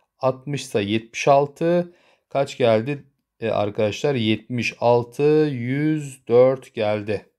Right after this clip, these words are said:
Bizim x açımız. Soru güzel bir soruydu. Elli ikinci soru. A C S E C'ye eşit.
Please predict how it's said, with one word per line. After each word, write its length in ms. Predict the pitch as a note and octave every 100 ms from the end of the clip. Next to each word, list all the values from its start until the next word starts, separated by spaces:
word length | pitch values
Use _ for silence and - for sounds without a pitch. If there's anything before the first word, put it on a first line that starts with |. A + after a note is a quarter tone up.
| _ _ _ _ _ _ -
Bizim 380 | G2+ G2+ A2+ -
x 260 | G#2 - -
açımız. 480 | G#2 - F#2+ G2+ -
Soru 320 | - G2+ G#2
güzel 340 | A2+ G#2+ G#2
bir 100 | G2+
soruydu. 560 | F#2 - F#2 F2+ F2+ F2 _ _ _ _ _ _ _ - _ _ _ _ _
Elli 260 | C3 D3+ F3+
ikinci 340 | F3+ E3+ E3
soru. 300 | D#3 A2+ F2+ - _ _ _ _ _ _ _ _ _ _ -
A 320 | G#2 A2 A#2+
C 220 | C3+ D3+
S 420 | D3 - D3+ F3+ F3+ _ _ _ _ _ _ _ -
E 320 | A2+ A#2+ B2
C'ye 480 | A#2 A#2+ B2 C3+ C3
eşit. 880 | A#2+ G#2+ - G#2 G2 A2+ D3 - -